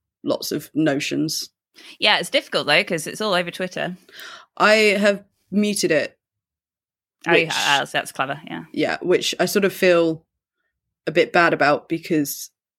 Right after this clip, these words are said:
Speaker 1: I am curious to see what the advertising lead up to it is, especially in the U K when it's got a U K release date.
Speaker 2: Mm.
Speaker 1: But, uh, I just can't stand to see people talking about it constantly.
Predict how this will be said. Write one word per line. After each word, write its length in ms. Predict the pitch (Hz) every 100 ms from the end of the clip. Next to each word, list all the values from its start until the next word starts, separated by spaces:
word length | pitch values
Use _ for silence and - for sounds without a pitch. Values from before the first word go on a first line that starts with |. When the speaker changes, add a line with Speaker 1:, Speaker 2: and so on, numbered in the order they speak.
| _ _ -
Speaker 1:
I 100 | 151
am 180 | 156
curious 500 | 160 - 151 139 151
to 100 | -
see 200 | 160 165
what 160 | 156 151
the 160 | 147 -
advertising 680 | 151 156 165 156 147 156
lead 200 | 160 156
up 260 | 160 160 -
to 200 | - 175
it 160 | 175 -
is, 560 | 175 185 226 - - - -
especially 720 | 165 - 165 - 143 135 113 -
in 580 | 147 151 147 139 139 - _ _ _ -
the 100 | 156
U 140 | 151
K 180 | 147 143 -
when 180 | 156 139
it's 420 | - - - -
got 120 | - 147
a 80 | 143
U 180 | 110 143
K 180 | 151 147
release 280 | 127 87 -
date. 340 | 131 139 - _ _ _ 190
Speaker 2:
Mm. 300 | 180 156 156 _ _ _ _ -
Speaker 1:
But, 260 | 151 - _ _ _ _ _ 135
uh, 360 | 131 131 71 - _ _ -
I 60 | 165
just 300 | - - -
can't 260 | 349 -
stand 300 | - - -
to 60 | -
see 160 | -
people 260 | - - -
talking 300 | - 135 123
about 200 | 135 139
it 80 | -
constantly. 580 | - - - - 156